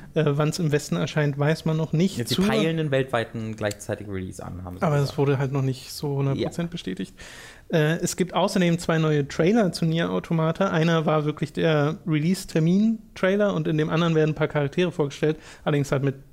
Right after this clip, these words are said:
Speaker 1: japanischen Schriftzeichen. Also
Speaker 2: Ich hab nur den ersten gesehen, der sogar fast gar keine Footage hatte.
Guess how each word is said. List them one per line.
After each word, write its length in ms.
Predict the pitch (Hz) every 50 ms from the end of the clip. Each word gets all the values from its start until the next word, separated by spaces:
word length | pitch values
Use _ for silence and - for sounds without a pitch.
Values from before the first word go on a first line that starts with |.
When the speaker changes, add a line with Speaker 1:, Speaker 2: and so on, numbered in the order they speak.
| - -
Speaker 1:
japanischen 440 | 147 131 - 143 139 131 127 147 139
Schriftzeichen. 520 | - - 156 - - - - - - 202
Also 140 | 196 180 190
Speaker 2:
Ich 120 | - -
hab 160 | 127 123 - -
nur 100 | 131 123
den 140 | 123 123
ersten 360 | - 110 120 123 123 - 131 113
gesehen, 260 | 110 113 113 113 110
der 140 | 113 110 107
sogar 240 | 107 104 101 110 98
fast 240 | - - 104 - -
gar 140 | 104 104 -
keine 220 | - 104 104 98
Footage 360 | - - 101 101 104 - -
hatte. 280 | 113 - - 117 -